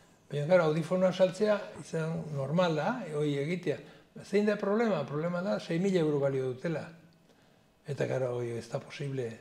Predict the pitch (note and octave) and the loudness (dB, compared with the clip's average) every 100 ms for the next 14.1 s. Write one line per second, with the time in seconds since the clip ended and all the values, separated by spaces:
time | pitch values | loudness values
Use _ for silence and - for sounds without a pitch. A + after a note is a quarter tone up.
0 | - - C#3 B2 - D3 C#3 C#3 - E3 | -18 -10 -8 -6 -2 0 0 -2 -4 0
1 | F3+ D#3+ E3+ G3+ F#3+ - G3+ A3 G3 C#3 | 2 4 4 4 2 0 2 4 4 2
2 | B2+ B2 G2+ - - - - _ _ _ | -2 -6 -6 -12 -14 -20 -20 _ _ _
3 | C#3+ F3+ G#3 D3 B2 C3 C#3+ D#3 D3+ B2+ | -8 -6 -6 -4 -4 -2 -2 -2 -4 -4
4 | C#3+ E3+ G#3 - - - _ - D3 C#3+ | 0 0 -2 -10 -20 -20 _ -4 2 4
5 | E3+ E3 D3 D#3 D3+ D3+ F3 A3+ C#4 B3 | 4 2 2 4 2 2 2 4 4 4
6 | D#3 C#3+ D3 D#3+ F3 F3 F3 D3+ C#3 C3 | 4 2 2 0 0 0 2 2 0 0
7 | C#3+ C3+ - D3 C3 A#2+ C3 A#2+ - - | 0 -2 -2 -4 -4 -4 -6 -6 -10 -20
8 | - _ - C3+ F3+ D#3+ D#3 D3+ C3+ C3 | -20 _ -8 -4 0 2 2 0 -2 -4
9 | B2 C3 D#3+ E3+ - - D3+ D#3+ E3+ F#3+ | -4 -2 0 0 -6 -6 -2 0 0 -2
10 | - E3 F#3+ A3 A#3+ - - - _ D#3 | -4 -4 0 0 -2 -8 -20 -20 _ -6
11 | D#3 E3 F3+ E3+ - - - - - C#3 | -4 0 0 -2 -6 -18 -20 -20 -8 -2
12 | D#3+ E3 E3 E3+ D#3+ E3 E3+ E3 G3 F#3+ | 0 0 0 0 0 -2 -2 -2 0 0
13 | E3+ F3 - D#3+ D#3+ D#3 E3 D#3 E3 E3 | 0 -2 -2 -2 -2 -2 -2 0 0 0